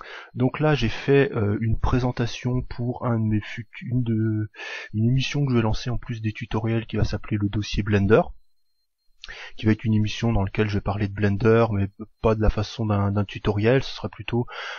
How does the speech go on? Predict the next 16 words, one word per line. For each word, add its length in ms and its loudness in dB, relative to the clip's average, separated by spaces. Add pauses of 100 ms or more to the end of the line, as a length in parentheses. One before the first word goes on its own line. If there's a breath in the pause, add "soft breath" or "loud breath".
(140)
euh, 380 0
de 80 -6
la 100 2
façon, 420 -2
si 200 -12
vous 200 -10
connaissez 640 -2
un 240 0
peu, 400 0
euh, 400 0
Lynn 220 0
The 140 2
Sun, 440 0
les 140 -2
points 180 -4
culture 640 -4